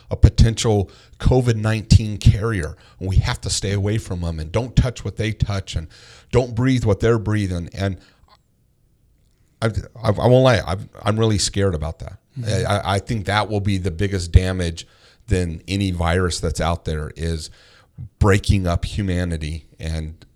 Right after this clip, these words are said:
Speaker 1: and that's the core value I believe in this country is, is each other, you know, and, and, and as the more they break us up, the more damaging I, I think it can be,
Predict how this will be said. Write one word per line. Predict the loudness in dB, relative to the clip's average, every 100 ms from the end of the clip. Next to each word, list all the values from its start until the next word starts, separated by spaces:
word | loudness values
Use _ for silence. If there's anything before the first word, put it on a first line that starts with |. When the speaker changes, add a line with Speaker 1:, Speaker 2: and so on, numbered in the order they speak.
| -18
Speaker 1:
and | -8 -6 -4 -2
that's | -2 -4 -8 -4
the | -4 -6 -20 -4
core | -2 4 4
value | 4 2 2 2 2
I | 0 0
believe | -2 -2 -2
in | -2 -4
this | -6
country | -6 -6 -6 -6 -6 -4 -4
is, | -4 -4 -8 -18 -20 _ _ -6
is | 0 2
each | 2 0 0
other, | 0 0 -4 _ _
you | -6
know, | -4 -4 -6 -6
and, | -4 -2
and, | -2 -2
and | -2 -2
as | -2 -4
the | -4 -4
more | 0 2 2
they | 2 0
break | 2 2 2 -2
us | 0
up, | 2 2 -2 -10 _ _ _ _ -10
the | -10 -4 -2
more | 0 4
damaging | 4 4 0 -2 -4 -4
I, | -4 -4
I | -6
think | -4 -6 -6
it | -6
can | -6
be, | -2 -2 -4